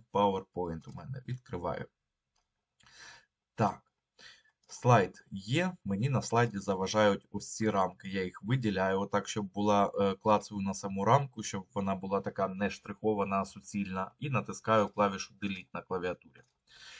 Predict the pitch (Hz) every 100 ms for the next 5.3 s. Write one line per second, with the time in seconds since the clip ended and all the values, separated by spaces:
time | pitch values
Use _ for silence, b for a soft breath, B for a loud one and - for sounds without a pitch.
0 | b b b b - - 95 - 123 127
1 | 127 104 95 - _ - 127 151 143 131
2 | 127 113 110 98 95 104 107 101 - 92
3 | 82 - - - - 156 151 147 135 135
4 | 131 - _ _ _ _ - 98 104 143
5 | 151 143